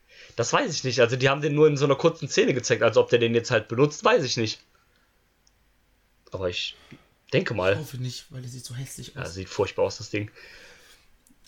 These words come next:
Speaker 2: Ich mein, klar, ich mein, gut, das Ding, wenn ich das richtig gesehen habe, ist sogar handcrafted, also, ne, handgemacht. Ja, okay, dass man da dann, dass das Ding dann schweineteuer ist, okay.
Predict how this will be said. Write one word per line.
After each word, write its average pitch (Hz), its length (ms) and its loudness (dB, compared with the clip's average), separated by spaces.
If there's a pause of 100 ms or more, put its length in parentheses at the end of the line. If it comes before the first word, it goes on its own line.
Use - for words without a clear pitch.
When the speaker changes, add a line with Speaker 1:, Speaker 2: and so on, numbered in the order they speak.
(120)
Speaker 2:
Ich 170 120 0
mein, 185 160 -2
klar, 196 240 -2
ich 185 80 -2
mein, 190 260 -4
gut, 220 340 -10
das 180 200 -10
Ding, 190 400 -10
wenn 185 140 -10
ich 185 80 -10
das 180 180 -12
richtig 202 180 -10
gesehen 190 240 -6
habe, 190 160 -4
ist 180 120 -8
sogar 170 220 -6
handcrafted, 214 840 -6
also, 165 340 -14
ne, 185 260 -10
handgemacht. 202 480 -12 (720)
Ja, 160 200 -8
okay, 202 300 -6
dass 170 180 -8
man 175 100 -12
da 180 120 -8
dann, 185 400 -8 (280)
dass - 180 -10
das 170 160 -10
Ding 190 120 -6
dann 175 160 -6
schweineteuer 170 720 -8
ist, 190 300 -12
okay. 156 500 -10